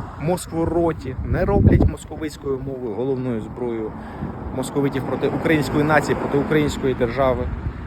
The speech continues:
а роблять гарною людською українською мовою. Таким чином формують правильну україноцентричну свідомість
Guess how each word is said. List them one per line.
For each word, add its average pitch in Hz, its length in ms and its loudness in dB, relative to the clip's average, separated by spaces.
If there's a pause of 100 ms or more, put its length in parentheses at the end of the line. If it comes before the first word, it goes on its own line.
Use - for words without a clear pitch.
(120)
а 123 140 0
роблять - 540 -2 (1120)
гарною 165 400 0 (580)
людською 131 420 -2 (160)
українською 120 460 -2
мовою. 143 320 0
Таким 127 240 -4
чином 139 300 -4
формують 127 400 -2 (120)
правильну 101 520 2 (540)
україноцентричну 127 960 0
свідомість 165 720 0